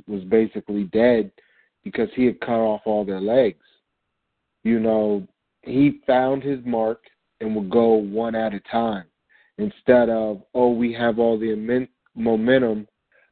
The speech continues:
let's then go take more." Um, it's, it, it,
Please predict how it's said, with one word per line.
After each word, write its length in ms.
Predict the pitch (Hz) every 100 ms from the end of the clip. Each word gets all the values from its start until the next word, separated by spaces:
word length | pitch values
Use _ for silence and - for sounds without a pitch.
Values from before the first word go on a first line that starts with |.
| -
let's 280 | 110 117 - -
then 220 | 120 117
go 220 | 113 110 -
take 380 | 123 113 110 - _ _ _ _ _
more." 540 | 98 117 233 98 80 _ _ _ _ _ _ _ _ _ _ _ _ _ -
Um, 420 | 95 95 90 90 _ _ _ _
it's, 160 | 110 - _
it, 220 | 117 117
it, 460 | 113 120 - 117 156